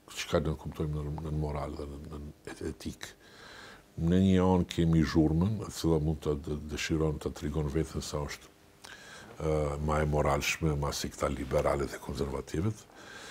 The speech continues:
Edhe nga ana tjetër ke-, kemi një pjesë liberalizmi i cili mendon se çfarë do sjellë njeriu,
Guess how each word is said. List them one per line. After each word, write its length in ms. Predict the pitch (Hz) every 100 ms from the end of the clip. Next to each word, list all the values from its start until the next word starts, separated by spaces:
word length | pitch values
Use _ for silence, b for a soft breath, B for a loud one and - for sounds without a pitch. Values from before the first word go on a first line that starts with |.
| B -
Edhe 280 | 90 95 98
nga 140 | 90
ana 140 | 92 90
tjetër 320 | - 98 101
ke-, 220 | 87 92 87 -
kemi 240 | 95 98 95
një 140 | 90
pjesë 540 | - 101 110 95 - 87
liberalizmi 640 | 85 87 85 98 104 104
i 20 |
cili 240 | 85 98 95
mendon 320 | 92 95 98
se 160 | - 87
çfarë 560 | - - - 85 120 123
do 140 | 117 101
sjellë 380 | - 107 95 87
njeriu, 540 | 82 80 73 76 80